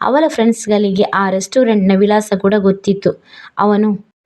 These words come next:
ಆ ಹುಡುಗಿಯರಿಂದ ವಿಳಾಸ ತೆಗೆದುಕೊಂಡು ಅಲ್ಲಿಗೆ ಹೋದ. ಅಲ್ಲಿ ನಿನ್ನ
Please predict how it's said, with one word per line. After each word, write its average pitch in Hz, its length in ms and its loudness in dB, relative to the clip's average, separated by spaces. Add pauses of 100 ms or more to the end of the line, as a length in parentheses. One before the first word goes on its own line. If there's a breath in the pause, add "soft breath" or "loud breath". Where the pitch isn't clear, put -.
(380)
ಆ 233 180 2
ಹುಡುಗಿಯರಿಂದ 226 800 0
ವಿಳಾಸ 233 440 -2
ತೆಗೆದುಕೊಂಡು 208 640 2 (280 loud breath)
ಅಲ್ಲಿಗೆ 220 400 2
ಹೋದ. 196 300 2 (420 loud breath)
ಅಲ್ಲಿ 294 300 0
ನಿನ್ನ 247 260 2